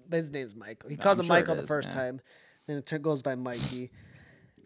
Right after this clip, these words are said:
Speaker 1: And he's showing him off this new truck that they got. It's not old, a new truck. It's his grandpa's old truck or something like that. And it's got a tarp, a tarpaulin, if you will,
Speaker 2: Yep.
Speaker 1: on the back of the truck.
Speaker 2: Yep.
Speaker 1: And he's like,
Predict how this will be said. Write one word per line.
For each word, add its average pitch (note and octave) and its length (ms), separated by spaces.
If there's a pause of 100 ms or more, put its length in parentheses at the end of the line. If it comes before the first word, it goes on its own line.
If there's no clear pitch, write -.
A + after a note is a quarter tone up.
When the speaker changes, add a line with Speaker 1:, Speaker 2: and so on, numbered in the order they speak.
(120)
Speaker 1:
And G#3 100
he's G3 160
showing B3 240
him A#3 80
off A3+ 240
this F#3+ 160
new G#3 160
truck A#3 360
that D#3+ 160
they C3+ 120
got. C3+ 280
It's D#3 120
not E3 160
old, E3 260
a D#3+ 60
new D#3+ 160
truck. C#3+ 320
It's B2+ 80
his C3 140
grandpa's D3+ 680
old C3 300
truck C#3 280
or B2 40
something C3 380
like B2 240
that. B2+ 340 (360)
And F3+ 380
it's G3 160
got A#3 160
a F3 60
tarp, C#4+ 500 (240)
a D#3 60
tarpaulin, E3+ 920
if - 160
you B2+ 80
will, A2+ 380 (140)
Speaker 2:
Yep. B2+ 240 (160)
Speaker 1:
on F#3 180
the E3 60
back G3 300
of F#3 60
the D3+ 60
truck. D3 500
Speaker 2:
Yep. C#3 180
Speaker 1:
And E3 100
he's D#3+ 100
like, D3+ 320